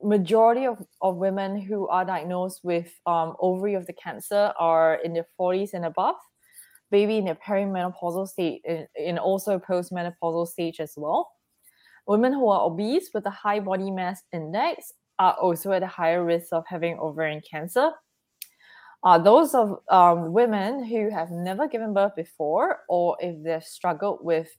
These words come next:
infertility, the bus-, difficulty getting pregnant, unfortunately, they are usually at a higher risk of ovarian cancer. Late menarche, otherwise known as if you had your period start really early.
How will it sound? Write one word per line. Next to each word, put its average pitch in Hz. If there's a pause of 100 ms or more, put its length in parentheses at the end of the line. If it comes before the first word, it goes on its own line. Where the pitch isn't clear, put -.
(100)
infertility, 196
the 185
bus-, 170
difficulty 202
getting 185
pregnant, 240 (400)
unfortunately, 180
they 170
are 143
usually 190
at -
a 165 (140)
higher 180
risk 226
of 185
ovarian 165
cancer. 175 (1040)
Late 294
menarche, 220 (140)
otherwise 202
known 185
as 175
if 190
you 247
had 220
your 175
period 180
start 180
really 170
early. 151